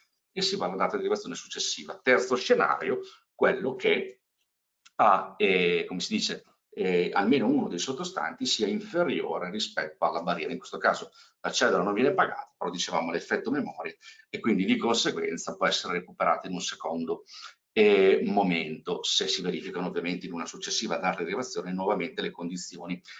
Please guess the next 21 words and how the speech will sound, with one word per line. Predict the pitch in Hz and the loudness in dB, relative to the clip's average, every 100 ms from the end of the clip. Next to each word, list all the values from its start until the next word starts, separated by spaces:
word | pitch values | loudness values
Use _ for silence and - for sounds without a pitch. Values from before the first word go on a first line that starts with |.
| - | -8
per | - 98 | 0 2
il | |
pagamento | - - 87 85 | 2 2 2 -2
della | 92 78 | -2 -2
cedola, | - 95 78 | -2 -4 -6
cioè | - - 73 - | -8 -4 -4 -6
tutti | 87 85 | -12 -10
i | |
sottostanti | - 82 104 82 76 | -6 -4 -2 -2 -6
superiori | - 87 95 90 82 85 | -8 -8 -6 -4 -4 -4
nuovamente | 87 82 82 85 - 95 - - - - - | -2 -2 -2 -4 -6 -8 -8 -14 -16 -6 0
alla | 95 95 | 4 6
rispettiva | 95 - 98 - - 85 85 - - 82 | 4 0 -4 -4 -6 0 0 -2 -8 2
barriera. | 90 76 82 78 78 - _ _ _ _ _ | 4 4 0 -6 -8 -8 _ _ _ _ _
Questi | - 196 190 190 - | 4 8 8 6 4
tre | 143 131 | 2 2
scenari | - 175 170 98 90 95 - | 2 2 4 6 6 4 2
si | - 117 | 0 0
verificano | 110 143 110 90 98 120 123 147 | 2 2 0 -6 -6 -2 0 0
in | 110 95 | -2 -6
condizioni | 98 101 127 127 123 95 101 120 143 | -6 -4 -4 -4 -2 0 0 0 -2